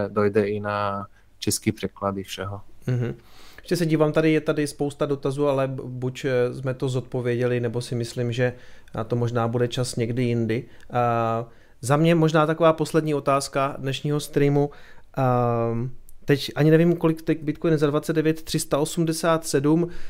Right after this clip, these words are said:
Speaker 2: Sleduješ to někdy? Zabi-, zabýváš se cenou? A nebo, nebo prostě nechávají tě ty výky-, výkyvy už jako po letech v klidu a cenu neřešíš?
Speaker 1: No to, takhle, jako high level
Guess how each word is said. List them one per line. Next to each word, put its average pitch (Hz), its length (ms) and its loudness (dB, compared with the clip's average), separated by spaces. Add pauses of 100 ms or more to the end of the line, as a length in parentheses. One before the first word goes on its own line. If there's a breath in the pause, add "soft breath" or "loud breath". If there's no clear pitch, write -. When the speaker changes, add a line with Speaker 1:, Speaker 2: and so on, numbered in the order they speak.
(500 loud breath)
Speaker 2:
Sleduješ 196 440 6
to 226 100 0
někdy? 190 280 2
Zabi-, 156 220 2
zabýváš 165 480 4
se 190 100 -4
cenou? 147 460 0 (180)
A 127 100 -2
nebo, 143 300 2
nebo 143 280 0
prostě 139 260 -2
nechávají 143 420 2
tě 139 100 -4
ty 143 140 -4
výky-, 131 360 -2
výkyvy 131 540 -2
už 127 180 -4
jako 131 180 -4
po 123 160 -2
letech 123 340 0
v - 100 -16
klidu 120 460 0
a 107 100 2
cenu 120 260 -4
neřešíš? 110 640 -2 (1080 loud breath)
Speaker 1:
No 127 180 8
to, 127 160 8
takhle, 123 400 6
jako 143 360 4 (840)
high 131 260 4
level 170 580 6